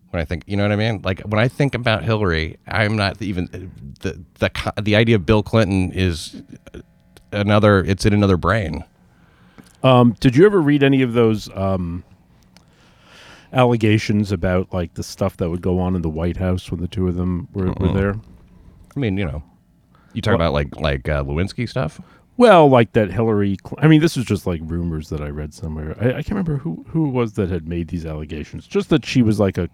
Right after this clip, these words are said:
Speaker 2: cocaine fiend
Speaker 1: <laughs>
Speaker 2: and would, like, lose her shit and, like, throw things around.
Speaker 1: She's a very chubby cocaine fiend.
Speaker 2: That, that can happen.
Speaker 1: Yeah. I mean, she, uh, <laughs>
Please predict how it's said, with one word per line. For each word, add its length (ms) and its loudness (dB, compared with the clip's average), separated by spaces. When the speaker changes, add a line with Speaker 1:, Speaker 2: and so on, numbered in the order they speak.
Speaker 2:
cocaine 580 -2
fiend 560 -4
Speaker 1:
<laughs> 80 -16
Speaker 2:
and 160 -6
would, 160 -8
like, 160 -4
lose 280 -4
her 120 -8
shit 540 -8
and, 120 -8
like, 220 -10
throw 300 -6
things 340 -10
around. 640 -8
Speaker 1:
She's 80 -8
a 60 -4
very 180 -4
chubby 340 -4
cocaine 500 -6
fiend. 360 -10
Speaker 2:
That, 220 -12
that 200 -8
can 140 -2
happen. 520 2
Speaker 1:
Yeah. 240 -6
I 80 -6
mean, 240 -6
she, 320 -6
uh, 200 -4
<laughs> 40 -6